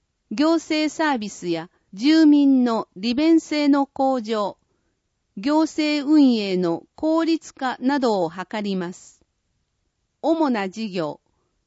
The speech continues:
シティプロモーション推進事業、百四十万円。疫学連携推進事業、百万円。地方公共団体、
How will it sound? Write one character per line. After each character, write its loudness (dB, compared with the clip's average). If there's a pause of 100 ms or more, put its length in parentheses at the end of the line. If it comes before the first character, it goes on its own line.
(260)
シ -10
テ 2
ィ -2
プ -2
ロ 2
モ 2
ー -6
シ -10
ョ -2
ン -2
推 -2
進 -2
事 -10
業、 -6 (160)
百 -6
四 4
十 -2
万 -4
円。 -10 (1080)
疫 -2
学 -2
連 0
携 -4
推 -2
進 0
事 -4
業、 -6 (300)
百 -2
万 0
円。 -6 (1040)
地 -4
方 2
公 -2
共 -2
団 -2
体、 -12